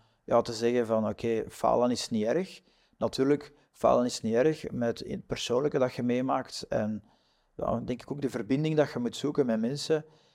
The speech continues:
doet dat niet op het moment dat het kritisch is. En in die zin ben ik inderdaad, om terug naar die foto te komen, inderdaad, je maakt dat mee mensen die, eh, op de foto staan en waar zijn ze als het moeilijk is.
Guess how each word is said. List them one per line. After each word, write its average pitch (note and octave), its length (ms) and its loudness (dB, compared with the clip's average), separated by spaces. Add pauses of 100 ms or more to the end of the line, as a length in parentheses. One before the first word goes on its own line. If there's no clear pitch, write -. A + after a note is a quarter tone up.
(200)
doet C3+ 240 2
dat A2 140 6
niet C#3+ 280 4 (280)
op - 100 -6
het C3 100 -4
moment C3 220 2
dat B2 140 2
het - 100 -16
kritisch B2+ 300 0
is. G#2+ 240 -6
En A2 340 -2
in A#2 160 -4
die A#2+ 140 0
zin C#3+ 160 0
ben A#2+ 100 0
ik A2+ 120 -2
inderdaad, A2+ 400 -2
om B2 100 -8
terug - 160 -4
naar B2 120 0
die A2 120 -2
foto - 240 -4
te C3+ 120 -4
komen, D3+ 340 -2
inderdaad, A2+ 480 -2
je - 100 -4
maakt A#2+ 240 0
dat A#2 100 -2
mee A2+ 240 0 (220)
mensen A2+ 300 -4
die, A2 280 -2
eh, A#2+ 260 -6
op B2 100 -8
de A2 100 -4
foto - 260 -8
staan A2 380 0 (200)
en A#2 140 -2
waar A2 200 2
zijn A2 260 0
ze A#2 80 0
als - 120 -4
het - 100 -18
moeilijk A#2+ 300 -6
is. - 300 -12